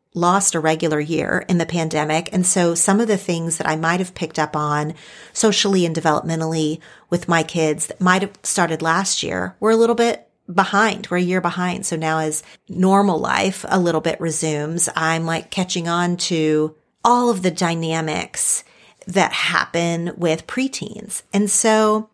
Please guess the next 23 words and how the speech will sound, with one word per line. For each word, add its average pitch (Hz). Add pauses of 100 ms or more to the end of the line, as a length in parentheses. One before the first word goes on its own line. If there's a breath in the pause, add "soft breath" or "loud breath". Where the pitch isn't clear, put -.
(100)
this 269
is -
making 185
me 165
hyper 175
aware 156
of 151 (320)
my 175
presence - (640)
in 233
their 240
life, 233
my 170 (380)
listening 214
ear, 190
my 151
advice 190
giving 185
or 160
not, 160 (540)
biting 180
my 180
tongue, 165